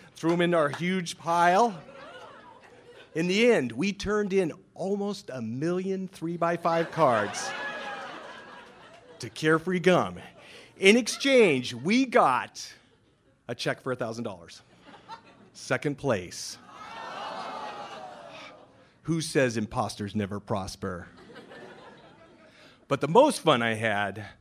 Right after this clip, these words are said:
impostoring involved the two thousand ten, uh, Olympic Games in Vancouver. You remember those.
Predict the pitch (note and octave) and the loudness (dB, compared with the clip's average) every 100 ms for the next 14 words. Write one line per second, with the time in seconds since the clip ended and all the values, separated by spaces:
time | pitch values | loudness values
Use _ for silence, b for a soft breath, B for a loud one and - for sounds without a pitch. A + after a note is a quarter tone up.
0 | _ _ - A2+ A#2 G#2 - G#2+ G#2 G#2 | _ _ -6 -2 0 -2 -4 -6 -6 -8
1 | A#2+ B2 B2+ A2+ G#2 - E3+ F3 E3 D#3 | -2 4 4 4 -2 -6 -4 0 4 4
2 | C3+ A#2+ - D3+ D3+ D3+ D3+ b b b | 2 -2 0 0 2 -2 -6 b b b
3 | b b b _ _ - G2+ G2 F#2 A#2 | b b b _ _ -12 -10 -8 -4 -2
4 | C3+ D#3 B2 C3 G2+ F#2 F2+ - G#2 G2+ | 0 -2 -2 -4 -2 -6 -10 -10 -8 -6
5 | G#2 - C#3+ G2 F#2 A2+ C#3 G2+ F#2+ F2 | -8 -8 -10 -10 -8 -4 -4 -4 -10 -14
6 | A2 - | -16 -20